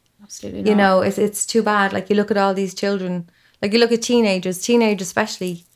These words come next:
Speaker 2: you know, living in emergency accommodation, going to school, going to secondary school, doing their exams and going back to a hotel room, you know, afraid to tell their friends, you know, "I'm living in a hotel," or "I'm homeless," or whatever.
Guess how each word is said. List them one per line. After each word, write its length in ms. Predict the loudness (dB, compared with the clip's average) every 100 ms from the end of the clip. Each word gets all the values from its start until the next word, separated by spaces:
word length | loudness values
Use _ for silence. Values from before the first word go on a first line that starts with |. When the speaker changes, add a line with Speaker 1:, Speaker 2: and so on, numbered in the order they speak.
| _ _ _ 0
Speaker 2:
you 80 |
know, 140 | 2 4
living 220 | 4 2
in 100 | 0
emergency 400 | 0 0 -2 -6
accommodation, 640 | -6 -4 -2 -2 -4 -2
going 200 | 2 2 0
to 80 |
school, 460 | -4 -4 -2 -4 -8 _ _ -4
going 160 | -2 0
to 60 |
secondary 340 | -2 -2 -4 -4
school, 280 | -4 -2
doing 200 | -2 -2
their 100 | -2
exams 760 | -2 0 0 0 -2 -6 -10 _ _ _ _ -4
and 100 | 0
going 140 | 2
back 160 | 0 -2
to 80 | -4
a 40 |
hotel 380 | -2 0 0 0
room, 340 | -2 -4 -6 -12 _ _ _ _ _ -6
you 80 | -2
know, 120 | -2
afraid 360 | 0 0 -2 -2
to 80 |
tell 180 | -4 -2
their 100 | -4
friends, 600 | -2 -2 -2 -4 -10 -10
you 100 | -6
know, 200 | -4 -4
"I'm 220 | -4 -4
living 200 | -4 -2
in 80 | -2
a 60 | -2
hotel," 380 | -4 -4 -4 -4
or 100 | -4
"I'm 140 | -4
homeless," 440 | -4 -4 -6 -6
or 60 | -6
whatever. 200 | -6